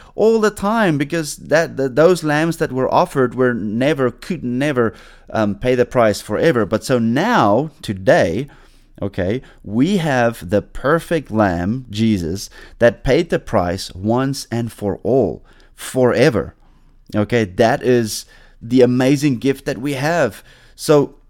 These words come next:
isn't that incredible? I mean, I just think about that and I just go, "Oh my gosh." Like,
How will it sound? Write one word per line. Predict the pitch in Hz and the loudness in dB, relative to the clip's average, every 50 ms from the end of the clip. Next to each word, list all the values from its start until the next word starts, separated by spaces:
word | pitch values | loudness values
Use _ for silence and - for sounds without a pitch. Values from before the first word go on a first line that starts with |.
| - _ _ _ _ _ _ _ _ _ _ _ _ - - - | -20 _ _ _ _ _ _ _ _ _ _ _ _ -20 -10 -4
isn't | 117 - 135 143 165 | -4 -2 -2 -2 0
that | 170 175 175 | 0 0 0
incredible? | 170 160 147 - - 131 135 139 165 165 185 208 220 214 | 0 -2 -4 -4 -2 -2 2 2 2 2 4 2 2 0
I | 180 | 0
mean, | 165 160 151 | 0 -2 0
I | 151 156 | -2 -2
just | 156 190 170 - - - | -2 -4 -6 -6 -6 -6
think | - 175 190 214 | -6 -4 -4 -2
about | 170 165 143 131 110 - | -2 0 0 -2 -2 -2
that | 131 131 123 123 | -4 -4 -2 -2
and | 127 131 | -4 -4
I | 135 143 | -4 -4
just | 143 151 143 - | -4 -6 -6 -6
go, | - 147 139 127 120 - | -2 0 2 2 0 0
"Oh | - 143 156 156 | -4 -6 -6 -4
my | 156 156 151 151 | -4 -4 -6 -6
gosh." | 135 127 123 156 170 180 165 127 107 - - | -6 -8 -6 -6 -4 -2 -2 -4 -4 -4 -2
Like, | 135 131 131 - | 0 -2 -2 -2